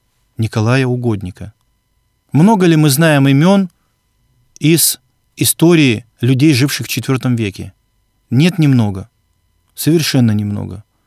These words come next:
И имена, которые мы знаем, часто сопровождаются именно христианской нашей верой и православной нашей культурой. Поэтому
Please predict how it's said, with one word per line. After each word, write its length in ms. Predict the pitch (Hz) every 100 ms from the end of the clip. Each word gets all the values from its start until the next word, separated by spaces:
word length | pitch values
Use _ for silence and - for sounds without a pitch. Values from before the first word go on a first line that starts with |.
| _ _ _ _ _ _
И 380 | - 180 170 - _
имена, 580 | 156 165 165 185 190 143 _ _ _ _
которые 400 | - 127 147 131
мы 160 | 127 190
знаем, 440 | 147 139 101 87 _ _ _ -
часто 500 | - 165 165 120 98 _ _ _ _
сопровождаются 840 | - 117 123 113 104 131 139 - -
именно 420 | 135 139 127 113 - _ _
христианской 800 | - 123 - 117 127 143 - 107
нашей 380 | 113 120 - 98
верой 360 | 110 101 82 _ _ _ _ _
и 360 | - 110 120 - _ _ _ _
православной 640 | - 107 107 - 123 127 95
нашей 420 | 90 104 95 - _ _
культурой. 540 | - 107 - 82 76 - _ _ _ _ _ _
Поэтому 580 | - 131 143 143 143 131